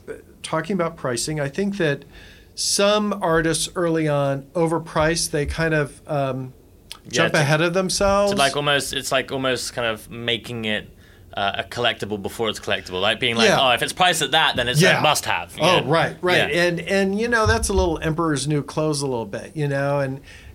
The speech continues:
Speaker 1: and there's a, you can't fool the universe, you know? You gotta,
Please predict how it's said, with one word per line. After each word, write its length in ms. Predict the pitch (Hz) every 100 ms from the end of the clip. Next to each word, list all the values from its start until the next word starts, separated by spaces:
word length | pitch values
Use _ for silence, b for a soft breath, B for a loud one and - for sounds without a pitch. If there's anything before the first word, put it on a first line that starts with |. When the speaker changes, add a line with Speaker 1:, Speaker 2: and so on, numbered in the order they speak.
| -
Speaker 1:
and 420 | 160 151 151 151 160 175
there's 220 | 220 220
a, 100 | 202 -
you 140 | 226
can't 320 | - 277 339 -
fool 320 | - 151 135
the 80 | 113
universe, 800 | 110 110 107 95 95 90 - -
you 100 | 147
know? 240 | 143 139
You 160 | 139 139
gotta, 400 | 170 175 170